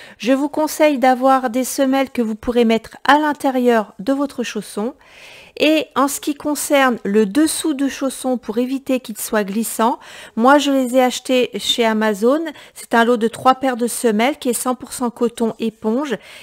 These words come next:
Et en dessous, sa particularité, c'est que justement, il y a de la fibre de coco.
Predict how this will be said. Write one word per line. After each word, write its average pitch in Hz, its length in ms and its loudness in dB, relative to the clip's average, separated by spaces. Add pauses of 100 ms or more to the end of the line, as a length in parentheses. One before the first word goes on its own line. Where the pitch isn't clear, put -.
Et - 220 -2
en 254 120 4
dessous, 277 320 -4
sa - 160 -8
particularité, 247 880 -4
c'est 269 160 -6
que 220 140 -4
justement, 220 460 -4
il 262 80 -4
y - 20 -2
a 233 60 -2
de 202 60 -4
la 208 100 0
fibre 262 420 -4
de 226 120 -2
coco. 220 440 -4